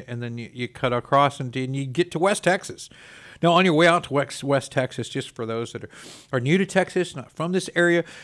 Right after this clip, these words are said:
you'll pass a whole lot of things, but, uh, I guess some of the roots of Texas, this was Mexico,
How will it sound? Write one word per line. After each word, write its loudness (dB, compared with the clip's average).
you'll 4
pass 2
a 0
whole 4
lot 6
of 0
things, -4
but, -6
uh, 2
I -2
guess 0
some -6
of -4
the -4
roots 0
of -6
Texas, -4
this 0
was -4
Mexico, -12